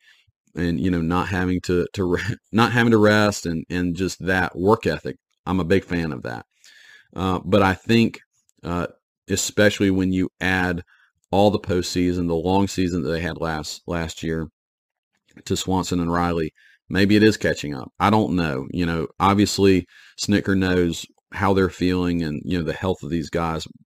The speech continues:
better than I do. But, but Riley has only hit two hundred with a three twenty-three on base percentage over his last fifteen games. That on base percentage isn't bad. He's obviously taken some walks,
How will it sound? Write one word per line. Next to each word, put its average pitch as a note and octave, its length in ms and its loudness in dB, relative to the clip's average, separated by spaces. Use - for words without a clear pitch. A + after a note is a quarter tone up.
better E2 280 -2
than D#2+ 120 -4
I D#2 160 -4
do. C#2+ 220 -6
But, D#2 220 -4
but F2+ 100 2
Riley A#2 360 8
has G#2 160 4
only G2+ 240 4
hit F2+ 200 0
two A#2+ 220 4
hundred G2+ 440 2
with F2+ 120 -2
a F2 80 -2
three G2+ 440 2
twenty-three F#2+ 640 2
on F2 220 -2
base F2 200 0
percentage F2 640 -2
over F#2+ 240 2
his F2 220 -2
last F2+ 240 -2
fifteen F2+ 340 -2
games. E2+ 320 -2
That A2 140 0
on G#2 180 0
base F2+ 160 2
percentage F#2 480 -4
isn't F2 260 -2
bad. E2+ 300 -2
He's F2 140 -4
obviously F2 280 -2
taken E2+ 220 -2
some F2 180 -4
walks, E2+ 400 -4